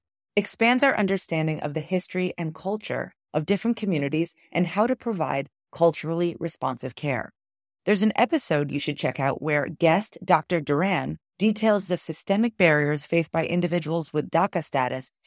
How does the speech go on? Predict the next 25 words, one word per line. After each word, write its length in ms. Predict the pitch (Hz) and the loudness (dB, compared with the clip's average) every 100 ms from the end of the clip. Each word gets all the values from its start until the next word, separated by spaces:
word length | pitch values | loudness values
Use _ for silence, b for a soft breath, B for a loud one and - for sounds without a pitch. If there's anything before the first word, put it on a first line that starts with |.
| - | -10
and 140 | 143 | -8
highlights 420 | - 180 190 180 | 2 4 4 2
the 100 | - | -2
importance 480 | 160 160 - 107 185 | -2 0 -2 0 -2
of 140 | - 185 | 0 -2
addressing 500 | 151 156 175 165 139 | 0 0 0 -2 -4
these 180 | 127 | -4
barriers. 540 | - 117 85 - - - _ _ - | -2 -4 -4 -10 -14 -18 _ _ 0
Check 200 | 254 262 | 2 4
out 180 | 262 | 2
Healthcare 520 | 196 185 190 - 196 180 | 2 0 0 2 0 2
for 100 | 165 | -2
Humans 500 | - 170 185 208 - _ - | 0 0 2 0 -4 _ -4
on 100 | 165 | -2
your 100 | 160 | -2
favorite 360 | - 190 165 | 4 2 2
podcast 440 | - 160 - 127 - | -2 -6 -4 -6 -4
platform 500 | 170 165 - 208 220 _ _ _ | -2 -2 -2 -4 -4 _ _ _
or 120 | 147 | 0
visit 300 | 139 151 - | 2 2 0
health 260 | 139 190 - | -4 -4 -4
podcast 500 | - 135 147 131 - | -6 -6 -4 -6 -6
network 380 | 139 165 180 - _ | -4 -2 -4 -8 _
dot 200 | 143 - | -6 -4
com. 340 | - - - | -8 -12 -12